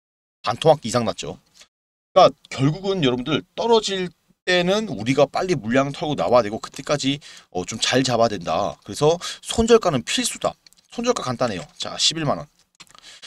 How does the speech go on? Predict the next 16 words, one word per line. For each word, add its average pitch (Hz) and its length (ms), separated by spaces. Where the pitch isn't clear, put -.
십일만 269 560
원이 233 320
밑으로 165 300
뚫리면은, 185 500
어, 85 380
웬만하면 190 420
손절하세요, 190 480
진짜. 165 300
어, - 200
그때부터는 156 520
이제 135 360
모멘텀이 143 440
슬 156 260
줄어든다는 151 640
시기이기 139 340
때문에 117 460